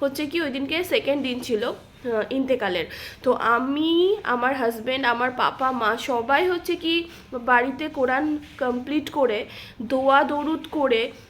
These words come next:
তারপরেই কিন্তু কোথাও আমি আর আমার হাজব্যান্ড বেরিয়েছি। আর আমাদের হচ্ছে কি প্রোগ্রাম ফিক্সড করা ছিল,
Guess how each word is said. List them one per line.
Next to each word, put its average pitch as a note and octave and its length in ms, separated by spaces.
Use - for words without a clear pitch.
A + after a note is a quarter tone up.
তারপরেই D4 600
কিন্তু F#4 320
কোথাও D4+ 400
আমি C4 400
আর C#4+ 80
আমার C4 220
হাজব্যান্ড A#3+ 440
বেরিয়েছি। G#3+ 400
আর A3 60
আমাদের A#3 400
হচ্ছে E4 240
কি E4+ 100
প্রোগ্রাম D#4+ 440
ফিক্সড C4+ 260
করা D4 240
ছিল, D4+ 360